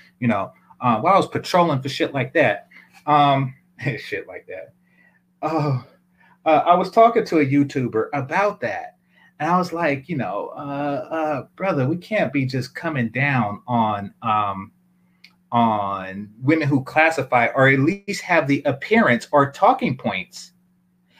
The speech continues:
of a pick-me. You can't do that, because then what it's gonna do, it's gonna solidify these quasi semi-feminist bitches,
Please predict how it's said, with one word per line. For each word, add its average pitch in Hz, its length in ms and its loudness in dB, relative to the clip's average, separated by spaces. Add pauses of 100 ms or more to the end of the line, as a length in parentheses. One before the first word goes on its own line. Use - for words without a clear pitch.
(220)
of 302 380 8
a 143 140 2
pick-me. 156 400 -2
You 123 160 -4
can't 226 420 0
do 208 180 -2
that, 82 320 -4 (640)
because 208 360 4
then 262 300 2
what 220 100 6
it's 214 100 0
gonna 208 240 0
do, 156 300 2
it's 151 80 -2
gonna 196 220 -2
solidify 143 760 -2
these 127 320 -6
quasi 131 640 0
semi-feminist 120 1120 -6
bitches, 98 340 -12